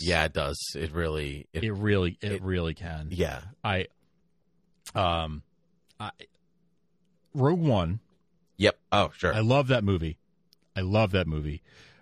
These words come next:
Speaker 2: But, um, and we, we had this conversation when the movie came out, that the Peter Cushing stuff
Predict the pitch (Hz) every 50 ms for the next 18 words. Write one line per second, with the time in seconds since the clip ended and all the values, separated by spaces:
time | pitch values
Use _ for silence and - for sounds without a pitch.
0 | _ _ - 107 95 90 98 98 95 92 90 87 87 - _ _ _ - - 98
1 | 90 87 85 82 78 76 80 - 113 117 131 180 180 175 151 165 170 180 190 175
2 | 165 165 151 - 151 135 123 - 135 113 120 117 104 98 104 107 98 95 - -
3 | 95 90 85 85 80 69 - _ - - - - _ _ _ _ - 117 101 92
4 | 90 - _ _ 110 101 98 92 87 - - 170 196 180 - - 170 151 - 143
5 | 135 123 - - 117 104 101 - - -